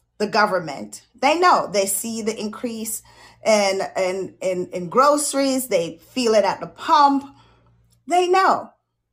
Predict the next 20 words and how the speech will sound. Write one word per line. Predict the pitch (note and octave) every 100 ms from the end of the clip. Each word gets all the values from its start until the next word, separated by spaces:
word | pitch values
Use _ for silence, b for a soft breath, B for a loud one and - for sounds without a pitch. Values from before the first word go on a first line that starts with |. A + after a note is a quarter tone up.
| _ _ -
They | G#3+ G3+ - _
feel | - C#4 C4
it | B3+
definitely | B3 A#3+ B3 G#3+
when | G#3+
they | F#3+
go | G3+
out | G3 -
to | F3+
dinner, | F3+ C#4 D4 C4+ D4+ - -
for | G3+
those | F#3+ F#3+
who | F#3
would | E3+ -
continue | E3 D#3+ F#4+ G#4 F3+
to | -
go | D#3
out | D#3 -
to | -
dinner. | - - E2